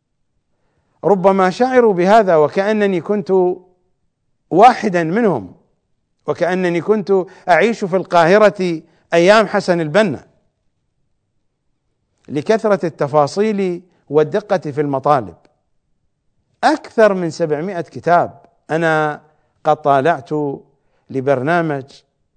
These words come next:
السرطان القطبي الخبيث، وبإمكاني أن آتي بهذه الكتب، فكرت، ولكن وجدت أن الطاولة لا تحتمل. فكرت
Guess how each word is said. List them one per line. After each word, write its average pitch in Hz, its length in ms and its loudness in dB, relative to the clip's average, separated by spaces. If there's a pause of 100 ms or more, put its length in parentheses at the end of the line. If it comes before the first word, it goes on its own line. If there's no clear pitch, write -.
(140)
السرطان 156 1000 -2
القطبي 143 640 -8
الخبيث، 131 400 -10 (280)
وبإمكاني 220 800 2
أن 185 100 -2
آتي 196 400 0
بهذه 151 680 0
الكتب، 185 420 -4 (240)
فكرت، - 760 2 (1300)
ولكن 147 540 2 (580)
وجدت 143 420 -2
أن 139 220 -6
الطاولة 160 840 -2
لا 156 180 0
تحتمل. - 480 -14 (1000)
فكرت - 600 2